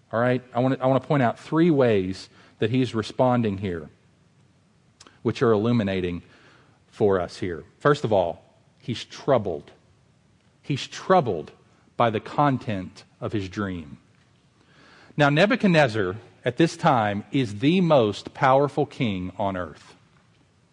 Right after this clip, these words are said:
There is no one that holds a higher position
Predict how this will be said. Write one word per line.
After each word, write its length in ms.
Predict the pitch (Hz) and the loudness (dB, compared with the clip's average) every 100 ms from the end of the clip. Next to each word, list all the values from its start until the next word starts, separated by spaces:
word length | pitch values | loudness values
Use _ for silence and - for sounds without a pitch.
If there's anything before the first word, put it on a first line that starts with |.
| _ _ _ _ _ _ _ | _ _ _ _ _ _ _
There 160 | 143 165 | 2 4
is 160 | 156 | 2
no 220 | 139 165 180 | 4 4 4
one 460 | 127 101 82 76 - _ _ _ _ _ - | 2 -2 -4 -12 -18 _ _ _ _ _ 0
that 140 | 127 | 0
holds 600 | 147 147 104 92 85 - - | 2 2 2 -2 -6 -12 -4
a 120 | 117 | -2
higher 300 | 117 127 120 | 2 2 2
position 680 | 117 110 117 104 104 92 | 0 0 0 -2 -6 -8